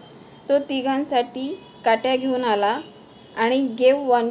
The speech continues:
to each them आणि प्रत्येकाला एक काठी दिली. He bought three sticks and gave one to each of them. He bought three sticks, म्हणजे त्याने तीन काठ्या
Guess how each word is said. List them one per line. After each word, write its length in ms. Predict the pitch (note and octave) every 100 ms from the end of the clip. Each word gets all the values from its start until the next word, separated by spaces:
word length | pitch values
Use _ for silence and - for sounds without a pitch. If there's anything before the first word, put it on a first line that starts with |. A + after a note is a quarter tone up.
| B3+
to 120 | C4+
each 340 | A#3 A#3 B3 A3
them 180 | F#3+ E3+
आणि 160 | G#3
प्रत्येकाला 580 | A3 A#3 A3+ A#3+ A#3 A#3+
एक 140 | A#3+
काठी 400 | - G#3 - C4+ A#4 -
दिली. 400 | A#3+ A#3+ G#3+ F3 - - - - - - - -
He 100 | D4
bought 400 | D4+ C4+ B3 B3 C4 - - - C4+
three 220 | D4 E4+
sticks 800 | F4+ - B3+ B3+ - - - A#3 B3
and 120 | B3+ A3
gave 340 | C4 C#4+ D#4 C4
one 540 | B3 A#3+ B3+ B3 -
to 180 | B3+ C4+ D#4 - - - - - - - -
each 300 | B3 C4+ -
of 160 | A3 A3 - -
them. 180 | A3+ F3 B2 - - - - - - - C4+
He 160 | E4+ F4 A#3+
bought 280 | A3+ A3+ A#3 - -
three 200 | C4+ D#4
sticks, 440 | D#4 - B3+ - - - - - - - - A#3+
म्हणजे 320 | A#3 B3+ C4+
त्याने 380 | B3+ A#3 A#3+ C#4
तीन 320 | C#4+ C#4 C#4
काठ्या 520 | C4+ A#3 A3+ B3+ C4